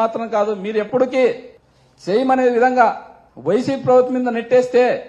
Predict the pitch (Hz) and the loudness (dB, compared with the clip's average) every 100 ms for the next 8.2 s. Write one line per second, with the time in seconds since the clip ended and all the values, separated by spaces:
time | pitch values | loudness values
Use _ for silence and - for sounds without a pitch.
0 | - _ _ _ - 170 202 220 247 262 | -20 _ _ _ -10 -8 -6 2 6 6
1 | 262 254 247 240 247 240 220 - 202 240 | 4 0 -4 -4 0 0 0 0 2 2
2 | 240 226 233 214 226 240 254 240 233 233 | 0 -2 -2 -2 -4 -4 -2 -2 -2 -4
3 | 208 196 - _ _ _ _ 135 139 226 | -4 -10 -18 _ _ _ _ -18 -6 4
4 | 240 226 196 151 - - _ _ _ 143 | 6 6 2 -4 -12 -20 _ _ _ -4
5 | 202 254 254 214 202 247 247 240 180 - | 4 4 4 2 4 4 4 2 -2 -10
6 | - _ _ _ 139 214 247 254 247 233 | -20 _ _ _ 2 4 4 2 2 2
7 | 226 247 247 247 240 196 226 240 240 233 | 2 2 2 4 4 0 0 2 2 0
8 | 196 | -10